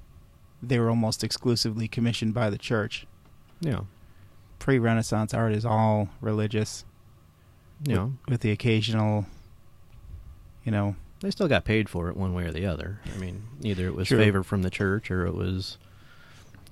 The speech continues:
Speaker 2: whatever the money was at the time.
Speaker 1: Well, it was still a form of brainwashing.
Speaker 2: Oh, uh, sure. I mean,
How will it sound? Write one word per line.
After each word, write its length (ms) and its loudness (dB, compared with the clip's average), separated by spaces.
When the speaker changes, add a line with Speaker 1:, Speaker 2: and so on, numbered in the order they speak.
Speaker 2:
whatever 340 2
the 100 2
money 260 6
was 240 2
at 80 -4
the 80 -18
time. 360 -2
Speaker 1:
Well, 160 10
it 60 4
was 120 4
still 260 8
a 60 6
form 240 4
of 80 2
brainwashing. 680 2
Speaker 2:
Oh, 280 2
uh, 160 4
sure. 340 6
I 60 4
mean, 340 -2